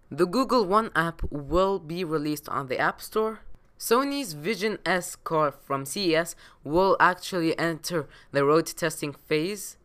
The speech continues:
uh, this year. Happy birthday to Windows ten for reaching five years old.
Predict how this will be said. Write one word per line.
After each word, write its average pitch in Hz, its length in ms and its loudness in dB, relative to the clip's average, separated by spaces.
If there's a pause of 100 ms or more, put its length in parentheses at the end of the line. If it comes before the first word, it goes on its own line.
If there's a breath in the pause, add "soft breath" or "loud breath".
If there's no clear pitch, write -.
(120)
uh, 131 220 -6
this 127 260 -12
year. 208 240 -2 (460 soft breath)
Happy 175 220 2
birthday 160 440 -2
to 156 160 -12
Windows 151 420 -2
ten 208 340 -4 (200 soft breath)
for 160 300 0
reaching 156 460 -6
five 165 420 0
years 139 240 -6
old. 185 440 -2